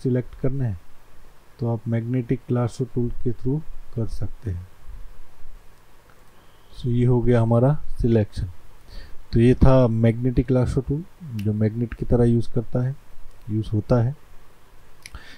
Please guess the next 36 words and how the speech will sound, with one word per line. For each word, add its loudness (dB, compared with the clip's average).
यहाँ 6
पे 6
थोड़े 6
इसके 2
options 2
दिए 6
हैं। -2
जो 2
options 2
जो 6
है, 6
वो 4
सभी 2
में 2
most 0
of 2
common 0
है, -4
जितने 0
भी 6
हमारे 6
selection 4
tool 6
है, 4
उसमें -4
इसकी -2
जो 2
property 4
है, 0
वो 0
actually 2
सब 4
में 2
almost 2
same 0
है, -8